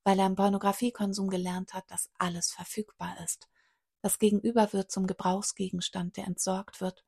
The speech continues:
sobald die sexuelle Neugier befriedigt ist,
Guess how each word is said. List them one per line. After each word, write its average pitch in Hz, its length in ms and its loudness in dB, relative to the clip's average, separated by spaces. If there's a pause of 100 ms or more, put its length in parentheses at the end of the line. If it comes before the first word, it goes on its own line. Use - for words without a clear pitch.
(280)
sobald 185 340 0
die 190 80 -2
sexuelle 190 600 -2
Neugier 180 720 -4
befriedigt 185 600 -10
ist, - 360 -8